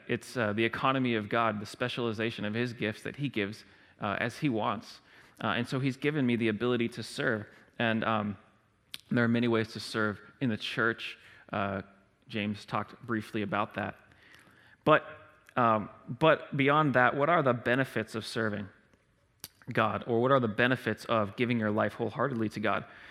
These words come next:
When we lay out some of the facts, the choice seems a bit easy. I mean, if you choose to serve God, if you choose to know Jesus Christ,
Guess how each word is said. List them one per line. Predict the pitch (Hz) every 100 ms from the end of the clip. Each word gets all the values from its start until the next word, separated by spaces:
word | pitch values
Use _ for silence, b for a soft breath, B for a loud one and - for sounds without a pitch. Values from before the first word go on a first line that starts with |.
| B B
When | 131 131
we | 139
lay | 156 156
out | 147
some | - 190
of | 180
the |
facts, | - 123 123 -
the | 120
choice | - 175 151
seems | - - 170 131 120 - -
a | 127
bit | 131 135
easy. | 151 110 95 117
I |
mean, | 131 135
if | 135
you | 135
choose | - 185 175 -
to |
serve | 143 165 139
God, | 139 143
if | 139
you | 117
choose | - 180 170 160
to | 147
know | 147 143
Jesus | 131 147 139 -
Christ, | - 156 123